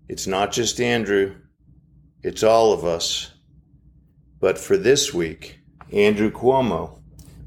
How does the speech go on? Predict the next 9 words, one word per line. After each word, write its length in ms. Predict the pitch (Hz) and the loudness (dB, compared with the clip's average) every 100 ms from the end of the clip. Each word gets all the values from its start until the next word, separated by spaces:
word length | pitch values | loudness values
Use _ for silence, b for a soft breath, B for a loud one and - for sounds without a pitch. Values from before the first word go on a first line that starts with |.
| - - | -20 -6
is 280 | 104 82 82 | 0 0 0
the 80 | |
Pain 720 | 82 - 95 90 87 85 - - | -2 -2 0 2 2 0 -4 -12
to 100 | - | -8
Power 920 | - - - 135 143 117 90 - - - - - - | -6 -8 -6 -2 2 2 2 -2 -10 -20 -20 -20 -14
Person 540 | - 180 170 - - - - - | 0 0 2 -2 -6 -10 -20 -10
of 160 | 87 76 | -8 -6
the 120 | 73 | -10
Week. 360 | 71 73 - | -10 -18 -20